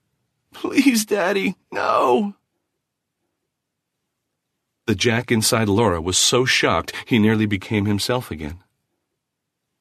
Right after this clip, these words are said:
"Daddy has to, Laura. Daddy needs you." There was no mistaking the voice this time.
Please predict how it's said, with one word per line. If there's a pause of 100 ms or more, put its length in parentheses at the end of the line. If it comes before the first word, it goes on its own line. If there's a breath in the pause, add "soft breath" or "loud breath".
(240)
"Daddy
has
to,
Laura. (300 loud breath)
Daddy
needs
you." (1400)
There
was
no
mistaking
the
voice
this
time.